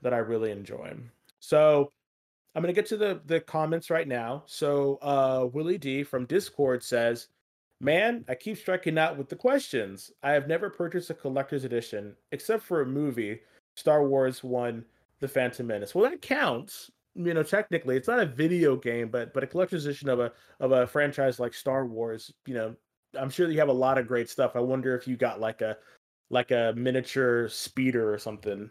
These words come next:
<laughs> you know, something. Uh, so then I follow-up question with him. I said, "Why haven't you ever purchased one? Just curious." And his response was, "I'm more interested in the software experience than the case or stuff that comes with the software."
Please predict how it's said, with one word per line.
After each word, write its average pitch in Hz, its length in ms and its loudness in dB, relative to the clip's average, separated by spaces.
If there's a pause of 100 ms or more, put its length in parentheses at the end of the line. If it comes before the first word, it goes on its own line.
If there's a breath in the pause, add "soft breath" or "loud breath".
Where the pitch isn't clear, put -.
<laughs> - 60 -20
you 135 140 -6 (300)
know, 156 240 4
something. 123 460 -2 (580 soft breath)
Uh, 156 280 6
so 180 140 2
then 180 100 6
I 165 80 4
follow-up 196 400 -2
question 233 240 -4
with 156 100 -4
him. 147 80 -4
I 143 80 -4
said, 143 220 -6 (220 soft breath)
"Why 143 160 4
haven't 185 320 0
you 196 120 -2
ever 185 160 -2
purchased 254 380 -4
one? 123 220 -6
Just 131 200 -10
curious." 123 600 -10 (1040)
And 151 120 -4
his 156 140 0
response 160 380 -2
was, 151 200 0 (320 loud breath)
"I'm 202 140 0
more 277 140 4
interested 247 380 0
in 196 120 2
the 151 80 -2
software - 480 -2
experience 175 680 -2 (440)
than 147 200 -2
the 131 80 0
case 151 440 -6
or 127 120 -10
stuff 143 300 -4
that 127 180 -2
comes 131 360 -6 (200 soft breath)
with 135 200 0
the 120 80 -4
software." 117 640 -8